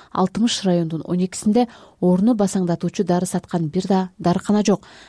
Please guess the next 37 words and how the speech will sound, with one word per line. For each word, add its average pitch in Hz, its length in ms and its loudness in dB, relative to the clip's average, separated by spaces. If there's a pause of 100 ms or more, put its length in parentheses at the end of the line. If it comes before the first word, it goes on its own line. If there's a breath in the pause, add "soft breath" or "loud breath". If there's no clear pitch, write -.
(100)
Мындан 165 300 -2
тышкары, 208 320 -2
дарыгерлер 180 580 0
арасында 180 460 -2 (320 loud breath)
морфинге 220 440 0
байланыштуу 190 480 0
туура 190 300 0
эмес 214 200 2
стереотиптерден 160 760 -2
улам 196 240 2 (280 loud breath)
бейтаптар 190 460 0
азап 175 280 -4
тарткан 156 380 -6
учурлар 165 500 -2
да 156 140 0
арбын. 160 260 0 (400 loud breath)
Паллиативдик 220 500 0
жардам 196 380 2
жаатында 175 400 -2
бир 190 200 0
нече 226 200 2
жылдан 185 320 0
бери 170 160 0
иштеп 175 260 -6
келе 165 160 -2
жаткан 160 360 -6
Эргене 170 340 0
коомдук 165 400 -4
фондунун 180 480 0 (240 loud breath)
Бишкекте 214 420 -2
жана 208 300 2
Ошто 185 240 -2
атайын 180 340 0
дарыгерлерден 170 680 0
турган 170 320 -2
бригадасы 160 560 0
бар. 156 140 -2